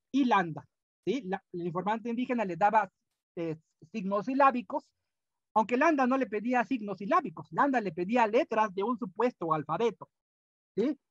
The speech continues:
Y bueno, dice Landa también, eh, "Pondré aquí un A B C de sus letras", y da, explica unos ejemplos,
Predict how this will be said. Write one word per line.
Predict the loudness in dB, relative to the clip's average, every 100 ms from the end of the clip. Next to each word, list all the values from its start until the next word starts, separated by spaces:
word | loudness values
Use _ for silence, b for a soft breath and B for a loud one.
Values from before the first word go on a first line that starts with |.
| -4
Y |
bueno, | 2 2 2
dice | 0 0
Landa | 2 4 4 0
también, | -2 -2 -6 -8 _ _ _
eh, | -4 -2
"Pondré | 0 -2 0 2
aquí | 2 0
un | 2
A | 2
B | 2
C | 0 -2 0
de | -2
sus | -4 -6
letras", | -4 -4 -4 -12 -16 _ _ _
y | 0
da, | 6 6 4 -2 -12
explica | -10 -8 -2 0
unos | 2 -2
ejemplos, | -6 -6 -6 -8 -14